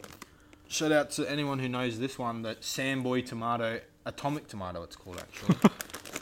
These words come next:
Speaker 1: It's banging flavour, mate. If you can find that.
Speaker 2: Okay,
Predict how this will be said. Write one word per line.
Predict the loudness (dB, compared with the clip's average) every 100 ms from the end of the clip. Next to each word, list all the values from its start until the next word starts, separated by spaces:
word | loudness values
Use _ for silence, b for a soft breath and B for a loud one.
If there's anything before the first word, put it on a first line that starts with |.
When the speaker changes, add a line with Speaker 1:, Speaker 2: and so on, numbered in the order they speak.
| -4
Speaker 1:
It's | -2 -2
banging | 4 4 6 2
flavour, | 2 2 2
mate. | 0 0
If | 0
you |
can | -4
find | 0 2 4
that. | 4 4 4 -2 -4 -4 -4 -4 2
Speaker 2:
Okay, | 4 6 4